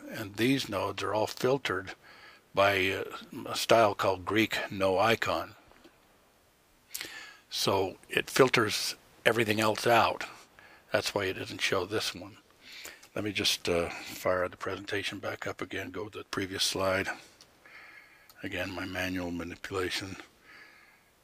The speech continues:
And then the last slide is this way. So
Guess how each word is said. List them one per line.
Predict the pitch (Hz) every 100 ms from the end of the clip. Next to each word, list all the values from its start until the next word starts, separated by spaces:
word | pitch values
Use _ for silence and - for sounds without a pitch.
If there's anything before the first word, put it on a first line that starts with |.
| _ _ _ _ _ - - - _ _ -
And | 90
then | 90 82
the | 76 - _ -
last | 98 95 95
slide | - 95 95
is | 101
this | - - -
way. | -
So | - 104